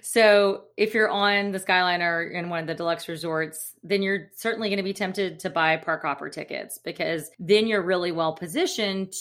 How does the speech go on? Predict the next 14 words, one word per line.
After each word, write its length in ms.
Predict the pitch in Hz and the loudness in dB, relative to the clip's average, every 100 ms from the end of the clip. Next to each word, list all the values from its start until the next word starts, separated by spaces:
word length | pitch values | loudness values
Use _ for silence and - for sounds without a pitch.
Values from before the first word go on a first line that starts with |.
| - | -6
to 240 | - 320 | -2 -2
hop 280 | 208 180 - | 2 0 0
during 240 | 170 160 | -4 -4
the 60 | 160 | -4
middle 240 | 156 151 | -4 -4
of 60 | 151 | -4
the 60 | 143 | -2
day. 340 | 156 147 143 | 0 0 -2
And, 220 | 156 156 - | -4 -8 -8
you 80 | - | -2
know, 100 | 180 | 0
I 140 | 254 - | 2 2
saw 220 | 254 202 | 4 2
this 400 | 175 170 - | 2 -2 -4